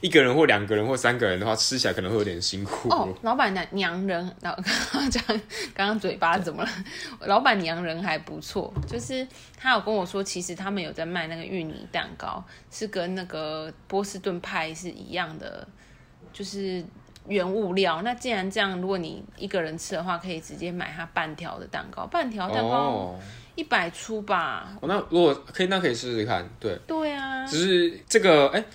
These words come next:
Speaker 1: 它的这个芋泥派是，哎，波士顿派它是需要预定的，
Speaker 2: 预购。
Speaker 1: 对，就是你如果当下直接去买是买不到的，就感觉很厉害，所以就订回来。然后订回来之后，它真的很好吃，但它真的有点太多了，我，对。
Speaker 2: 哎，那你还有喜欢吃什么吗？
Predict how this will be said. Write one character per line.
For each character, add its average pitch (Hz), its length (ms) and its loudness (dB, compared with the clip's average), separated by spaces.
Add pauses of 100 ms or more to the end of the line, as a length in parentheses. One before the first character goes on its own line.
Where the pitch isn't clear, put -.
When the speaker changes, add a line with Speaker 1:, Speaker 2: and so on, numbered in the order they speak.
Speaker 1:
它 240 140 6
的 202 100 10
这 202 80 6
个 190 100 6
芋 190 180 6
泥 139 120 6
派 139 180 6
是， 147 140 0
哎， 180 80 2
波 180 180 4
士 175 140 2
顿 156 180 6
派 143 140 6
它 131 100 2
是 131 140 -2
需 120 240 -4
要 104 580 6 (120)
预 247 180 4
定 214 240 6
的， 101 80 -2
Speaker 2:
预 - 40 -6
购。 - 40 -10
Speaker 1:
对， 95 220 0
就 143 100 -2
是 170 80 6
你 151 60 6
如 131 60 2
果 156 120 8
当 147 180 6
下 147 140 6
直 120 80 0
接 113 100 6
去 127 120 -2
买 87 120 -4
是 110 120 -6
买 87 100 -6
不 - 140 -14
到 92 240 0
的， - 120 -8 (280)
就 - 80 0
感 131 120 8
觉 117 120 4
很 110 120 0
厉 117 160 0
害， 110 120 6
所 117 100 0
以 113 60 4
就 110 60 6
订 110 200 -2
回 117 80 0
来。 87 60 2
然 101 100 0
后 123 80 0
订 135 180 2
回 120 60 2
来 101 100 6
之 113 120 0
后， 110 100 2 (240)
它 156 80 4
真 180 100 2
的 156 60 8
很 135 80 4
好 120 160 6
吃， 120 340 2
但 156 120 4
它 165 40 12
真 147 140 6
的 143 60 10
有 123 60 10
点 120 120 6
太 113 140 6
多 101 180 4
了， 95 100 2
我， 101 280 0
对。 120 160 4 (260)
Speaker 2:
哎， 302 240 2
那 349 140 4
你 202 160 0
还 190 180 -2
有 226 60 2
喜 202 160 -4
欢 170 180 -2
吃 190 180 -6
什 185 160 -4
么 - 220 -8
吗？ - 300 -10